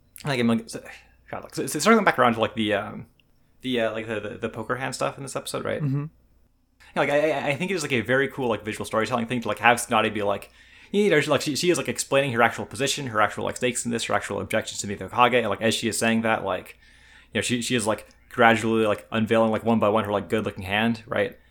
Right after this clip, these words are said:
Speaker 1: And, like, there's, like, the moment of wavering where she revealizes that, like, really, like, she reveals the last card and, like, realizes her hand is bad. It's a, it's a thing that is, like, both, like,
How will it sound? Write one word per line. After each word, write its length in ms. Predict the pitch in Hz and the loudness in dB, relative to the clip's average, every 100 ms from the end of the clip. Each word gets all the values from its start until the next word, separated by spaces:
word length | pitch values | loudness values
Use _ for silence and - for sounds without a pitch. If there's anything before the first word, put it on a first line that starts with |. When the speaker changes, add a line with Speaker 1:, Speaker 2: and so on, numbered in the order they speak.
| _ - - | _ -20 -4
Speaker 1:
And, 80 | 104 | -2
like, 100 | 101 | -2
there's, 140 | 101 | -4
like, 120 | 104 | -6
the 40 | 110 | -2
moment 260 | 104 101 | -2 -2
of 60 | 95 | -2
wavering 300 | 110 107 107 | 0 0 -2
where 100 | 101 | -4
she 80 | 104 | -4
revealizes 600 | 98 98 95 98 117 - | -2 0 0 -2 -8 -6
that, 60 | |
like, 140 | 95 95 | -6 -6
really, 280 | 113 117 113 | -4 0 0
like, 220 | 113 - | -2 -4
she 120 | - | -8
reveals 220 | 101 104 | -4 -2
the 60 | 101 | 2
last 180 | 104 - | 0 0
card 120 | 107 | -6
and, 100 | 95 | -6
like, 160 | 92 - | -6 -4
realizes 260 | 104 90 | -4 -4
her 60 | 95 | -6
hand 180 | 101 92 | -6 -6
is 80 | |
bad. 340 | - 104 127 123 - - 120 | 0 2 2 0 -14 -10 -6
It's 140 | 120 | -2
a, 100 | 127 | -2
it's 100 | 131 | 0
a 20 | |
thing 140 | 139 175 | -2 2
that 80 | |
is, 120 | 151 127 | 2 2
like, 220 | 113 - - _ _ _ _ | 0 -2 -20 _ _ _ _
both, 320 | 131 135 131 | 0 0 0
like, 380 | 127 120 104 - | 0 2 2 -2